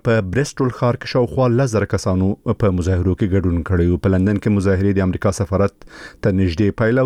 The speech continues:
د بریتانیا د صدر اعظم بوریس جانسن تر استوګنځه دوام وکړ. پولیسو په دغه مظاهرو کې د نهه ویشتو کسانو د نیول کېدو خبر هم ورکړی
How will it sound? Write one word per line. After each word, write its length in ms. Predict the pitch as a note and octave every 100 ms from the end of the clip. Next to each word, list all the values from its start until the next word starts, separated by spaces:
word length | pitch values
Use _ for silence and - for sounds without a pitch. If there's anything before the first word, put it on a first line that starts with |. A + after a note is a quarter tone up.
| A#2+
د 80 | A#2
بریتانیا 320 | A#2 A#2 A#2+
د 40 | A#2
صدر 200 | A#2+ A#2
اعظم 200 | A2+ B2+ - - - - F#2+
بوریس 220 | G#2 E2+ E2+
جانسن 400 | A2+ A#2 - A#2 A2+
تر 160 | A#2 A2+
استوګنځه 960 | - A2+ - G2+ F#2 F2+ F2 G#2 F2+ F2
دوام 320 | E2+ E2 F2
وکړ. 260 | F#2+ A2+ G#2 - - - -
پولیسو 260 | C3 - C3 A#2+
په 60 |
دغه 120 | A#2 A2+
مظاهرو 420 | G2+ G2 G2 A#2 -
کې 400 | A#2 A2+ - G#2
د 100 | G#2
نهه 200 | A2+ A2+
ویشتو 240 | A2 - G#2+
کسانو 340 | G#2 A2+ G#2 G2
د 100 | G2
نیول 220 | F2+ F2+ -
کېدو 260 | G2 G2+ F#2+
خبر 220 | F#2+ F2+ F#2
هم 140 | E2+
ورکړی 340 | E2+ - F2+